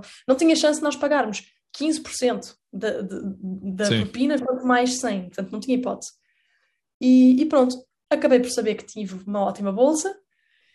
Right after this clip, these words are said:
Speaker 1: e de repente, quando a minha mãe viu isso, ficou meio, "Ok, calma, se tu tens sessenta por cento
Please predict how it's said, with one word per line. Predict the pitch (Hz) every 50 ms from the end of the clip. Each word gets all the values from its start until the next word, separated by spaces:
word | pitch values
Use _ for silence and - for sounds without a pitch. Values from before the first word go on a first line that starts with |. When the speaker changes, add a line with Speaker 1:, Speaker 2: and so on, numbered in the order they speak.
| _ _ -
Speaker 1:
e | 254 254
de | 247
repente, | - - 330 311 294 269 -
quando | - - 269 262
a | 269
minha | 262 277 277
mãe | 285 285 269
viu | 254 262 277 269 285
isso, | 294 285 -
ficou | - - 285
meio, | 285 294 277 254 254 254 - _ _ _ _ _ _ _ _ _ _ _ _ _ _ _ _ _ _ _ _ _ _ _ _ -
"Ok, | - 254 254 - 226 208
calma, | 208 226 208 196 202 196
se | - - -
tu | - 240
tens | 226 208 202 196 190 190 -
sessenta | - 196 - - 214 190 208 196
por | - -
cento | - - 220 220 226 226 226 240 269 262